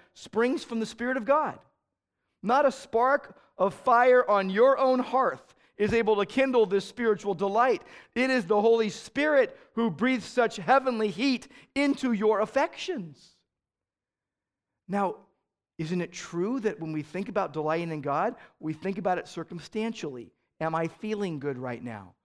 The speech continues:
Are things going well for me right now? And delight in God, the kind of delight that Psalm thirty-seven is talking about, is where you delight not just when it's easy, but when it's toughest, 'cause it's not circumstantial.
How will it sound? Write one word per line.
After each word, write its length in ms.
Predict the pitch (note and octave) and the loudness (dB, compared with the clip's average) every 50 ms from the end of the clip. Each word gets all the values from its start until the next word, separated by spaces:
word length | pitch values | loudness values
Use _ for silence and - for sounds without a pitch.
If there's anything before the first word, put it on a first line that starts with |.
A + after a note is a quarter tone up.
| _ _ _ _ _ | _ _ _ _ _
Are 160 | - E3+ F3 E3+ | -2 0 0 0
things 280 | F3 F#3+ F3 E3 C#3 | -2 -4 -4 -4 -4
going 320 | - F3+ F3 E3+ E3+ E3+ D#3+ | -2 -2 0 0 0 0 0
well 220 | F3 F#3+ G#3 A3 | 0 0 0 0
for 160 | - - F#3 | -2 -4 -6
me 160 | D#3+ D#3 D3+ | -6 -4 -6
right 260 | C#3 C#3 C3+ C3+ A#2+ - | -6 -8 -8 -8 -8 -8
now? 320 | B2+ B2 A2+ G2 F#2 - _ _ _ _ _ - _ _ _ _ B4 | -10 -10 -10 -12 -16 -20 _ _ _ _ _ -20 _ _ _ _ -4
And 220 | F#3 E3+ D#3+ D3 A#2+ | -4 -2 -2 -4 -4
delight 500 | E3 E3+ E3 D#3+ E3 F#3 A3 C4+ D4 - - | -4 -4 -2 0 0 0 0 0 -2 -4 -6
in 220 | A#3+ B3 A#3 G#3+ | -4 -4 -4 -2
God, 340 | E3 G3 F#3+ E3+ C#3+ C#3 C3 | -2 0 0 0 0 -2 -4
the 80 | D3+ D3+ | -6 -8
kind 320 | - - F#3 A3+ D4+ D#4 | -6 -4 -4 -2 -2 -2
of 140 | D4 A#3 G3 | -4 -4 -4
delight 440 | C4 A#3+ G#3+ G3 F#3+ F3 D3+ D3 - - - - - _ - | -4 -4 -2 0 0 0 0 -2 -6 -12 -20 -20 -20 _ -6
that 160 | F3 F3 - | -4 -4 -4
Psalm 380 | - - G3+ A3 B3 C#4 C4 | -2 0 0 2 2 0 0
thirty-seven 600 | - B3+ A#3+ A3 A3+ G#3+ - - A3 G#3+ F#3+ G3 | 0 -2 -2 -2 -2 -4 -2 0 0 0 -2 -4
is 120 | F#3 E3+ - | -6 -8 -8
talking 420 | - - G#3+ A3 - - G#3+ F#3+ | -4 -2 -2 -2 0 -2 -4 -4
about, 380 | F3 D#3 C3 C#3+ B2+ B2+ A#2+ - _ _ _ _ _ _ _ _ _ _ | -2 -2 -2 -2 -2 -2 -4 -8 _ _ _ _ _ _ _ _ _ _
is 220 | - G#3 G3+ C#3 D#3+ | 0 0 0 0 0
where 160 | F3 G3 G3 | 0 0 2
you 300 | G3 F3 G3 B3+ C#4+ B3 | 2 2 2 2 2 0
delight 840 | F#3 E3 G#3 A3+ G3+ F#3+ F#3 F#3+ G#3 B3+ D4+ D4+ D#4+ - - - - _ _ _ _ _ _ _ _ _ _ _ - | 0 0 0 0 2 2 2 4 6 6 6 4 2 0 -6 -16 -20 _ _ _ _ _ _ _ _ _ _ _ -4
not 500 | E3+ F#3 G3 A3 A#3+ D4 D#4 - - D3 | 0 2 4 6 6 6 4 2 -2 -2
just 280 | G#3+ B3+ B3 - - G3 | 0 0 0 0 -2 -2
when 180 | G#3+ A3+ A3+ | -2 0 2
it's 240 | G#3 G3 F#3+ - - - - | 2 0 -2 -4 -8 -6 -2
easy, 640 | C4 D4 D#4 E4 C#4+ G3 G#3 F#3 E3 D#3 D#3 D3+ - - _ _ - | 2 4 4 4 4 2 0 -2 -2 -2 -4 -6 -12 -20 _ _ -4
but 220 | - G#3 G#3+ G3 | 0 0 2 2
when 160 | G#3 G#3 G#3 | 2 2 2
it's 200 | G3+ F#3+ G3 - - - | 0 -2 -4 -8 -16 -10
toughest, 640 | - - C#4+ E4+ F4 - - E3 - - - - _ _ - - _ | -2 0 2 2 2 -2 -6 -10 -10 -10 -16 -20 _ _ -20 -20 _
'cause 100 | - G#3+ | -4 -4
it's 140 | G#3+ E3 F3 | -4 -2 -2
not 340 | G3+ G#3 A#3 C4 D#4 - - | 0 2 2 2 2 0 -2
circumstantial. 1040 | - B3+ A#3+ A3+ A#3 A#3+ G#3+ F#3 - - A#3+ A3+ B3+ D4+ E4 - - F3+ - - | -2 -2 -2 -2 -2 -4 -4 -6 -6 -4 -2 -2 -2 -2 -4 -6 -10 -12 -12 -12